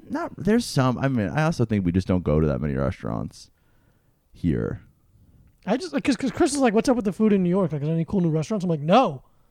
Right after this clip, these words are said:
Speaker 1: Yeah.
Speaker 2: I can't think of any. Maybe
Speaker 1: I
Speaker 2: there is. I can't think of any.
Speaker 1: I haven't been to it yet, but apparently it's really good. The people that own Ha Ha Ha
Speaker 2: Mm-hmm.
Speaker 1: have opened up, like, an Italian deli.
Speaker 2: Okay, we'll go try that soon.
Speaker 1: Yeah, I want a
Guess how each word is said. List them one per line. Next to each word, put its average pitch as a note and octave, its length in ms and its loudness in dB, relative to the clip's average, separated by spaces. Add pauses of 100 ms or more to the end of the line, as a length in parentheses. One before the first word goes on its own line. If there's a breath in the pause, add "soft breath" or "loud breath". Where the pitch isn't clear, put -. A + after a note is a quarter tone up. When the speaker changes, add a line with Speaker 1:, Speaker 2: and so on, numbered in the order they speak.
(400)
Speaker 1:
Yeah. G2+ 320 8
Speaker 2:
I G#3+ 60 8
can't G#3+ 220 6
think A#3+ 140 6
of G#3 100 8
any. F3 280 4 (240)
Maybe C#4+ 220 10
Speaker 1:
I G4 40 10
Speaker 2:
there A#3+ 140 12
is. B3 300 4
I G3 80 -6
can't B3 200 4
think C#4 120 4
of G#3 60 6
any. G3 140 8
Speaker 1:
I B2+ 100 4
haven't C3+ 280 -2
been G2+ 220 -2
to A2 100 2
it B2+ 100 -2
yet, C3+ 260 -6
but G#2 100 -6
apparently G#2+ 280 0
it's F#2 100 -4
really F2+ 160 0
good. F2 500 -2 (380)
The G#2 100 -4
people G#2+ 280 -4
that F#2 140 -2
own F2+ 560 -4 (360)
Ha G#2 140 -2
Ha F#2+ 140 -4
Ha G2+ 340 -4 (120)
Speaker 2:
Mm-hmm. F#3+ 200 0 (380)
Speaker 1:
have G#2 120 -2
opened G#2 260 2
up, - 120 -4
like, F2+ 200 -4
an E2+ 80 -6
Italian F#2 580 -4
deli. D#2 480 -10 (140)
Speaker 2:
Okay, C4+ 260 -2
we'll A#3+ 200 -8
go B3 100 -10
try C4 200 -10
that F#3 160 -12
soon. C#3 220 -8
Speaker 1:
Yeah, F2 320 2
I C#2+ 40 -10
want D#2+ 160 -6
a D2+ 40 -10